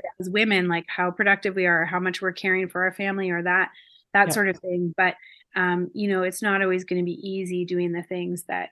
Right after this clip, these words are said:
Speaker 1: really matter, um, for our kids. And certainly they're not always gonna like us for it. <laughs>
Speaker 2: Right,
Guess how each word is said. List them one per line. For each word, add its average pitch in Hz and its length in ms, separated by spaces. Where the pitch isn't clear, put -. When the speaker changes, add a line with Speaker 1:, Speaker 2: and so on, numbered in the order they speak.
Speaker 1:
really 180 380
matter, 185 880
um, 180 640
for - 180
our 175 160
kids. 180 480
And 175 220
certainly 185 480
they're 175 140
not 175 220
always 170 220
gonna 170 300
like 185 300
us - 240
for - 240
it. 175 280
<laughs> 208 380
Speaker 2:
Right, 143 480